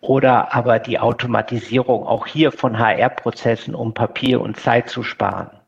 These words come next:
Ja. Das andere Thema, wesentliche Thema innerhalb von Sustainability ist das Thema People Sustainability. Und da geht's dann um das Thema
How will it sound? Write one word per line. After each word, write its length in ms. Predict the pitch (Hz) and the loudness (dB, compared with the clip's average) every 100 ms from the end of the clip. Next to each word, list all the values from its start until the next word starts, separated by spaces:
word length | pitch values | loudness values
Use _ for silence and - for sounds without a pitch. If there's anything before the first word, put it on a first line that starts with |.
| - | -4
Ja. 260 | 110 127 - - - - - - _ | 0 0 -2 -14 -14 -14 -16 -20 _
Das 180 | - 104 | -4 -2
andere 520 | 139 135 214 220 180 | 0 2 4 4 2
Thema, 440 | - 123 117 120 117 | 0 0 2 2 2
wesentliche 560 | 120 120 117 113 123 | 0 -2 -8 -2 -2
Thema 300 | - 120 123 | 0 0 2
innerhalb 500 | 113 123 120 117 - | 0 2 2 2 0
von 140 | - 117 | -4 -6
Sustainability 880 | - - 120 117 117 117 117 117 120 | -6 -4 0 0 -2 0 0 0 -6
ist 140 | 117 | -4
das 120 | 104 | -10
Thema 320 | - 113 110 107 | -2 0 2 0
People 540 | - - 190 190 113 | -2 -2 -2 0 -2
Sustainability. 1300 | - 113 - - 101 98 - 92 104 - - - - - - - - | -2 -12 -8 -2 -2 -2 -8 -10 -10 -14 -14 -16 -16 -20 -16 -16 -12
Und 180 | - 107 | -6 2
da 100 | 117 | 4
geht's 280 | 147 170 - | 4 2 2
dann 160 | 143 120 | 0 2
um 100 | 117 | 0
das 200 | 113 - | -2 -4
Thema 520 | - 110 113 110 | -2 0 2 2